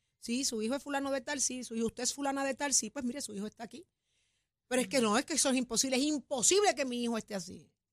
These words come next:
Hasta que llegó y vio a su hijo intoxicado en una guagua, tratando de ayudarlo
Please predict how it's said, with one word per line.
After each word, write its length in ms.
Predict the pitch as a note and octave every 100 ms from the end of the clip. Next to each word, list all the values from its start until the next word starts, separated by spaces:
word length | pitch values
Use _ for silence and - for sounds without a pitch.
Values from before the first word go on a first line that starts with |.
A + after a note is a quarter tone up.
| _ _ -
Hasta 200 | G#3+ G#3
que 120 | G3+
llegó 200 | F#3+ F#3+
y 40 | A#3+
vio 120 | G#3+
a 20 |
su 180 | G#3 A3
hijo 300 | A#3+ A3+ F#3+ - _ _ _
intoxicado 840 | G#3 F#3+ F#3+ - G3 A3 C4 D4+ _ _ _ _ _ F#3+
en 100 | F#3
una 180 | F3+
guagua, 460 | F#3 A#3 C#4 A#3+ B3+ _ _ _ _ _ _ -
tratando 400 | F#3 F#3 F#3 G#3+
de 60 |
ayudarlo 580 | G#3+ A3 B3 B3+ A3+ G#3+